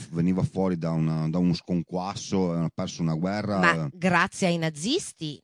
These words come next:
Speaker 2: noi abbiamo la prova che non ci serve una differenza visiva e visibile per giustificare un omicidio orrendo come quello di un indifeso, ad esempio, no?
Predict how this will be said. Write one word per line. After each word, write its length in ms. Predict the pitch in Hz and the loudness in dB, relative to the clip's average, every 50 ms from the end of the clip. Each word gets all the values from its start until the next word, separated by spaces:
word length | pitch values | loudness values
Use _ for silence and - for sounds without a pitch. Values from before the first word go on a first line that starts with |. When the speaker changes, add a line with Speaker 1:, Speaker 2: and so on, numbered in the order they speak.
| - | -12
Speaker 2:
noi 260 | 185 185 180 180 180 | -8 -6 -2 -2 0
abbiamo 420 | 165 160 156 160 165 156 156 151 151 | -2 -2 -2 -4 -4 -2 -4 -4 -4
la 140 | 147 135 - | -6 -4 0
prova 640 | - 175 185 208 254 320 339 226 170 151 139 135 - | 0 2 4 4 4 2 2 2 2 0 0 0 -4
che 140 | - - 180 | -6 -8 -6
non 220 | 170 165 165 170 | -6 -6 -6 -8
ci 160 | 160 - - 165 | -8 -8 -8 -8
serve 720 | - - - 269 269 330 381 381 349 247 185 180 160 151 | -6 -2 0 2 2 4 2 2 0 2 2 2 2 2
una 300 | - 175 190 190 180 175 | 0 -2 -4 -2 -4 -4
differenza 1160 | 165 180 190 - - - 196 180 170 175 175 175 175 175 180 - - - 175 170 160 160 160 - | -4 -4 -6 -6 -6 -4 -2 -2 0 0 0 -2 -2 -4 -6 -8 -6 -2 0 2 2 2 0 -4
visiva 840 | 185 175 185 190 170 151 - 220 226 214 190 175 - 165 165 156 | -8 -6 -6 -4 -4 -6 -6 -6 -4 -4 -4 -4 0 2 4 4
e 80 | 160 160 | 4 2
visibile 880 | 170 180 185 165 135 180 202 196 170 147 147 147 143 139 143 135 135 - _ _ _ _ _ | 0 -2 -2 -2 -4 -4 -4 -4 -4 -4 -6 -6 -4 -4 -4 -6 -6 -8 _ _ _ _ _
per 200 | - 190 196 202 | -4 -4 -4 -4
giustificare 960 | 175 175 175 - - 180 - - 160 - - 170 165 165 165 165 165 165 160 - _ _ _ _ _ | -4 -8 -10 -10 -10 -12 -12 -12 -10 -4 0 2 4 4 4 2 2 0 -2 -4 _ _ _ _ _
un 220 | - 208 208 208 | -4 -4 -2 0
omicidio 880 | 196 190 185 185 180 - - - 202 208 196 170 156 175 180 170 160 - _ | -2 -2 -2 -2 -4 -2 -2 0 2 2 0 2 2 4 4 4 2 -2 _
orrendo 840 | - 214 208 190 185 180 185 202 214 220 202 180 175 165 165 147 - | -10 -10 -8 -6 -4 -2 0 2 2 2 0 -2 -2 0 0 0 0
come 260 | - 190 175 175 175 | 0 -2 -2 -2 -4
quello 280 | - 190 196 190 190 | -6 -6 -4 -4 -4
di 100 | 180 165 | -4 -4
un 100 | 170 170 | -4 -4
indifeso, 720 | 170 165 170 156 156 151 147 147 165 170 170 170 160 151 147 | -4 -4 -4 -4 -6 -6 -6 -4 -2 -2 -2 -4 -4 -6 -6
ad 100 | 147 147 | -6 -4
esempio, 680 | 143 139 127 143 131 127 127 135 - - 131 127 127 | -4 -4 -4 -6 -8 -8 -8 -10 -10 -8 -6 -6 -6
no? 240 | 127 151 190 240 - | -4 -4 -4 -6 -6